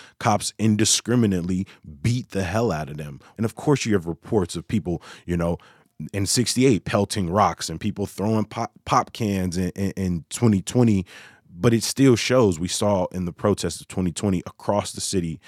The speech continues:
we had protests, and time and time again, police showed themselves to be aggressors, to be violent, um, to be ready to, to carry out assault on,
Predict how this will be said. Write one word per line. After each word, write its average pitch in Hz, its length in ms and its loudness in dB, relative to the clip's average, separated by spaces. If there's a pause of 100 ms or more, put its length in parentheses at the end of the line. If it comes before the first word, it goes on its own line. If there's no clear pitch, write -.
(240)
we 101 140 0
had 87 260 -4
protests, 92 680 -2 (380)
and 95 220 -4
time 101 260 0
and 92 80 0
time 92 280 -2
again, 85 500 -2 (260)
police 92 540 0 (160)
showed 101 540 2
themselves 82 800 -6 (260)
to 98 220 0
be 90 340 0 (180)
aggressors, 87 800 -4 (200)
to 98 160 0
be 95 180 2
violent, 82 640 -2 (280)
um, 85 300 -4
to 107 180 0
be 98 320 -2
ready 101 460 -2
to, 95 400 -2 (120)
to 98 160 -8
carry 98 520 0
out 87 320 -2
assault 98 560 -2 (280)
on, 90 220 -2